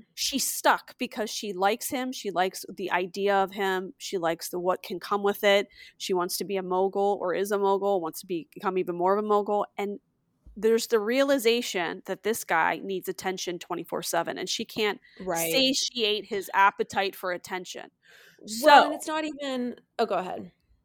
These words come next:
Speaker 1: So that's the problem. So anyway, he has a history of, like,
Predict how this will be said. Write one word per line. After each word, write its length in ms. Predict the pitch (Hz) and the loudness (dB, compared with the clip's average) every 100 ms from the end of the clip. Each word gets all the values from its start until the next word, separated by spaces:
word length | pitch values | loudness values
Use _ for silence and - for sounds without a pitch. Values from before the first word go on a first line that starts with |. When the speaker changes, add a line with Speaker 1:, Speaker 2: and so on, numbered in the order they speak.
| _ | _
Speaker 1:
So 260 | - 277 262 | -2 0 4
that's 260 | 233 226 - | 4 2 -2
the 80 | |
problem. 520 | 208 277 320 190 - 196 | -2 2 2 -2 -6 -6
So 200 | 240 208 | -2 0
anyway, 400 | 233 247 185 190 | -2 -2 -4 -4
he 440 | - 220 208 - - | -6 -6 -4 -6 -6
has 300 | 208 202 208 | 0 0 0
a 60 | |
history 460 | 202 196 - 196 202 | -4 -6 -4 -2 -2
of, 120 | 208 | -2
like, 420 | 180 180 175 - | 0 2 0 -4